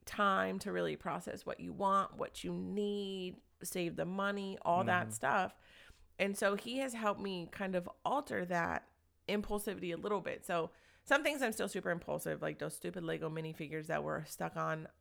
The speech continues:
Speaker 1: I, every time I go to the store, I buy
Speaker 2: Mm-hmm.
Speaker 1: too many. And it's dumb. I'm just <laughs> throwing money away, but it's
Speaker 2: I have a limit at least. I'm like, "Well, if there's four Looney Tunes, yeah, I'll just get those." But, um,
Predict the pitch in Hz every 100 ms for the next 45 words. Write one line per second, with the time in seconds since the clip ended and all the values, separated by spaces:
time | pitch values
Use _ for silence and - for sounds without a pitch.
0 | - 160 165 165 165 156 - 165 170 165
1 | 156 151 160 147 143 139 127 131 120 110
2 | 101 107 113 - 180 165 139 147 170 -
3 | _ _ _ _ - 156 151 151 151 156
4 | 143 131 147 156 175 - - - 190 180
5 | 170 180 170 151 120 - - 147 190 262
6 | 202 170 135 123 143 151 123 107 101 101
7 | 98 101 120 113 147 160 156 151 120 -
8 | 131 123 110 - - 147 143 139 131 127
9 | 127 127 117 127 123 120 120 117 92 98
10 | 107 117 131 113 104 107 - - - -
11 | - - - - - 175 202 147 - 143
12 | 147 139 127 117 113